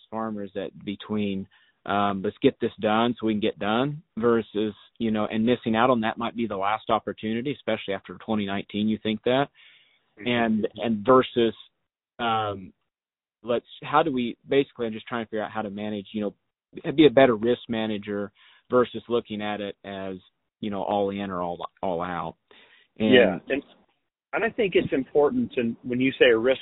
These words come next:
Speaker 2: manager, I think that's really the perfect term for that, because you're not gonna get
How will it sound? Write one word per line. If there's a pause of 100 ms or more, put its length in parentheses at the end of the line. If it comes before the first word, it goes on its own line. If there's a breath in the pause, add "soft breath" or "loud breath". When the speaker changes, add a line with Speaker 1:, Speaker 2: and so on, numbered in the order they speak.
Speaker 2:
manager,
I
think
that's
really
the
perfect
term
for
that,
because (960)
you're
not
gonna
get